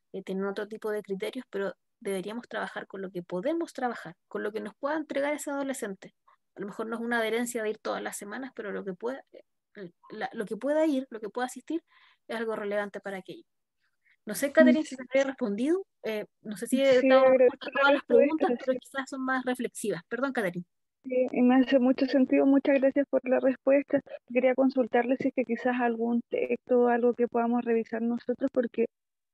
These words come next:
Speaker 2: eh, la verdad yo a grandes rasgos manejo el tema, pude reconocerlo, etcétera,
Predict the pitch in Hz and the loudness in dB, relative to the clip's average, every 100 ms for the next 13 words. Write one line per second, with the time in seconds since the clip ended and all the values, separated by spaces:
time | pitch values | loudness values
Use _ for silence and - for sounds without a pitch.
0 | _ - 220 220 214 208 202 202 196 196 | _ -2 0 2 2 0 2 2 2 2
1 | 226 233 240 220 - - 202 208 233 262 | 2 6 4 4 -2 -2 2 4 4 4
2 | 247 254 262 254 247 247 247 247 247 - | 2 0 2 2 2 2 0 0 -2 -2
3 | 208 196 196 262 - 220 233 226 214 208 | -4 -4 -6 -10 -4 2 2 2 -2 -4
4 | 208 - 226 233 226 - 233 220 233 | -6 -4 -2 0 -2 -2 -2 -2 -2